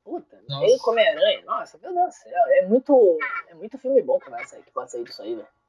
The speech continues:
Speaker 2: Cara, mas sabe o que é legal também?
Speaker 1: Eu tô-
Speaker 2: Ti-, tipo, os filmes solos do, do Deadpool, ele podia continuar naquele, naquela pegada dele mesmo, sabe? Pe-, pegada mais adulta. Enquanto que, enqu-, e ele quebrando a quarta parede e tal, porém,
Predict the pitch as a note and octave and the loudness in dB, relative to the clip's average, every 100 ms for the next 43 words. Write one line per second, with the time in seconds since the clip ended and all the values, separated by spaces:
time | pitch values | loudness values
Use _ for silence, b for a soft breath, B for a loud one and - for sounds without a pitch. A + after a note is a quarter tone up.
0 | _ _ _ A#3+ G#3+ E3+ A#3+ A3 F3+ D3+ | _ _ _ 0 2 2 2 0 2 4
1 | C3+ C#3 C3+ - F#4 - - - - _ | 4 2 0 -2 -6 -18 -6 -2 -2 _
2 | - D#3+ F3+ F3 D#3 - F3+ F#3+ A3+ B3+ | -4 -4 -2 0 2 0 2 2 4 4
3 | - - - C#4+ D4 D4+ C3+ C#3 C3 B2+ | 4 2 2 4 4 2 0 0 -2 -4
4 | A#2+ _ _ C#3+ C3+ C3 B2+ B2 C3+ C3+ | -8 _ _ -10 -6 -6 -6 -4 -4 -2
5 | E3+ F#3 D#3 F3+ D3+ F#3+ G3+ G3 C#3+ D3+ | 0 0 0 0 0 2 0 0 2 2
6 | E3+ F3+ F#3+ F#3+ D3+ E3+ F3 E3+ D#3 F#3+ | 0 -2 -2 -2 -2 -4 -2 2 2 2
7 | D3+ C3+ C3 B2+ C3+ C#3 C#3 C3+ C3+ - | 2 2 0 -2 -6 -6 -10 -8 -4 2
8 | C#3 C3+ C#3+ C3+ B2+ C#3+ - - b b | 4 4 2 2 0 -2 -8 -16 b b
9 | b _ D3+ D3+ F3 - F3+ - F3+ E3 | b _ -10 -6 -4 -4 -8 -2 0 0
10 | D3+ - - C#3+ - D#3 D#3+ F3 D3 D3+ | -2 -6 -14 -12 0 2 2 2 2 2
11 | D3 - D3 C#3+ C#3+ C#3+ D#3 D#3 C#3+ D3+ | 0 -2 -4 0 2 4 4 0 -4 2
12 | D3 D3+ F3 F#3 E3+ G#3 D3+ | 4 2 0 0 2 0 -2